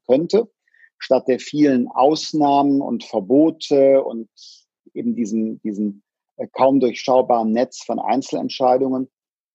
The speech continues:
ähm, finde ich den Hinweis von Professor Krause von,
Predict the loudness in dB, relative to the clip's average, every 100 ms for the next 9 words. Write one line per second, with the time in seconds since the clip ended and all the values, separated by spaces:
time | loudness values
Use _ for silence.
0 | -6 -4 -4 -4 -2 -2 2 2 2 -2
1 | 0 2 4 4 2 -2 -4 -2 -2 -4
2 | _ _ _ -8 -4 -4 -2 -4 -2 2
3 | 4 4 0 -2 -2 0 0 -2